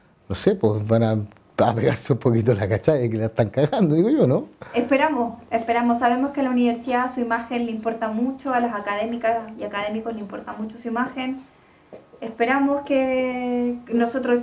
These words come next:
Speaker 2: nuestra declaración ha salido en distintos espacios, dentro de la universidad ya por lo menos gran parte de la comunidad sabe sobre lo que está ocurriendo, eh, y esperamos que la universidad reaccione. Tenemos reunión con la rectora el trece recién,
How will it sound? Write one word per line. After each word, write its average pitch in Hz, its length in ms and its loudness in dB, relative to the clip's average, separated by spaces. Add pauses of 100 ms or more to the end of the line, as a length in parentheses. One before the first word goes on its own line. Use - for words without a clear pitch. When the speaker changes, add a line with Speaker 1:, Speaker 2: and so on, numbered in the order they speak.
(120)
Speaker 2:
nuestra 233 340 0
declaración 214 520 -2
ha 233 100 -6
salido 214 800 -4 (280)
en 196 160 -10
distintos 220 400 -4
espacios, 262 420 -2
dentro 220 240 -2
de 214 40 -4
la 208 80 -6
universidad 208 640 -6
ya 185 160 -4
por - 120 -8
lo 196 80 -8
menos 202 320 -10 (360)
gran 214 320 -4
parte 226 260 -2
de 226 60 0
la 214 100 2
comunidad 214 460 -6
sabe 262 340 0
sobre 254 200 -8
lo 240 100 -6
que 240 60 -10
está 240 140 -10
ocurriendo, 269 600 -2 (560)
eh, 196 580 -4
y 202 40 -10
esperamos 330 480 -6
que 330 100 -8
la 311 80 -4
universidad 294 500 -4
reaccione. 302 560 -8
Tenemos 240 380 2
reunión 240 340 0
con 240 120 0
la 226 100 2
rectora 226 320 0
el 220 100 -2
trece 226 320 -2
recién, - 440 -6